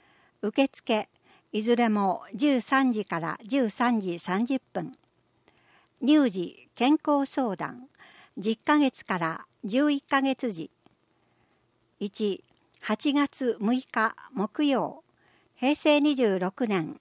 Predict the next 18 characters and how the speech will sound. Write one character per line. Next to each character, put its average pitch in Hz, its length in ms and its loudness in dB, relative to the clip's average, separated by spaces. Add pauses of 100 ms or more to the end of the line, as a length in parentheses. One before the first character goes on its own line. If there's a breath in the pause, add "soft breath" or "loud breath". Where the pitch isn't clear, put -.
九 233 140 -4
月 285 320 0
生 269 140 0
ま 180 160 -4
れ。 - 160 -16 (800)
二、 190 360 0 (420 soft breath)
九 311 140 2
月 262 460 0
九 196 260 0
日 254 460 0
水 262 340 0
曜、 240 300 0 (540 soft breath)
平 269 180 0
成 294 240 2
二 285 160 4
十 202 240 0
六 190 300 -4
年 160 320 -4